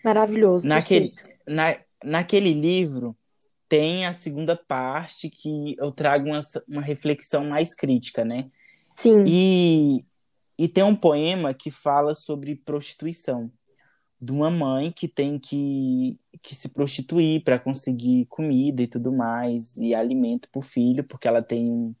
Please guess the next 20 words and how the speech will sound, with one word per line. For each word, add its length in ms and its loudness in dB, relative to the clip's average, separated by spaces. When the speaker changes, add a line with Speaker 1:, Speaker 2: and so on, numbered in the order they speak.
Speaker 2:
uma 200 0
criança 520 -2
de 140 -6
colo 460 0
e 20 -2
tudo 260 -6
mais. 540 -6
E 600 4
eu 140 6
sei 320 2
que 100 -6
não 140 -4
é 60 -4
meu 140 0
lugar 340 0
de 120 -14
fala 320 -4
falar 300 -8
sobre 280 -8
aquilo, 440 -10